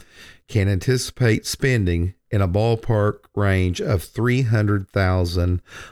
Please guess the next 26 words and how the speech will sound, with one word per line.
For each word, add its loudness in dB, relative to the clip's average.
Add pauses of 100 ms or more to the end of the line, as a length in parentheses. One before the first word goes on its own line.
on 0
health -2
care 0 (460)
during 0
the 0
course -2 (140)
of 0
their 2
retirement. 0 (460)
And 2
most 0
of 0
that 0
three 0
hundred -2
thousand, 0
Tony, 0 (440)
pops 0
up 0
in 0
these 0
later 0
years. -2 (380)
So 0 (440)
significant, 0 (160)
um, 0